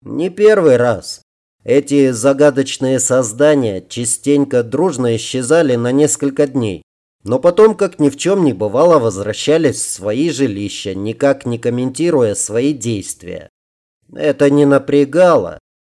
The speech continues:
У людей с точки зрения клотов наверняка тоже немало странностей, но как же не вовремя у них всё вышло.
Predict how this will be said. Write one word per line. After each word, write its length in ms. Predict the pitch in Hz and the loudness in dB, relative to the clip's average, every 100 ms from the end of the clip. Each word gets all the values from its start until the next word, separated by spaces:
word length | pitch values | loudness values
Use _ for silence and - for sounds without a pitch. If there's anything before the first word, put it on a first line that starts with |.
| _ | _
У 80 | 101 | -4
людей 420 | 135 160 160 220 | 0 0 4 4
с 120 | 208 - | 4 0
точки 380 | 170 170 - 147 | -4 -4 -2 -2
зрения 560 | 120 143 170 156 131 | 0 0 2 4 2
клотов 600 | - 135 170 180 131 - | 0 2 2 4 0 -2
наверняка 560 | 110 117 135 147 151 185 | -4 -2 0 0 2 0
тоже 560 | 180 196 202 170 117 | 0 0 2 2 -2
немало 580 | 95 101 123 139 143 131 | -4 -4 0 2 4 4
странностей, 920 | 131 - 135 131 98 90 87 - 92 | 0 -2 0 0 0 -6 -12 -14 -14
но 340 | 92 104 110 123 | -10 -6 -2 -4
как 320 | - 147 131 | 0 2 2
же 160 | 107 139 | 0 2
не 300 | 151 156 160 | 4 4 2
вовремя 680 | 156 190 160 113 107 104 | 2 2 4 2 -2 -2
у 100 | 110 | -2
них 220 | 117 127 - | -4 -6 -8
всё 280 | - 123 | -8 -4
вышло. 520 | 139 120 82 - 82 | -4 -6 -10 -18 -20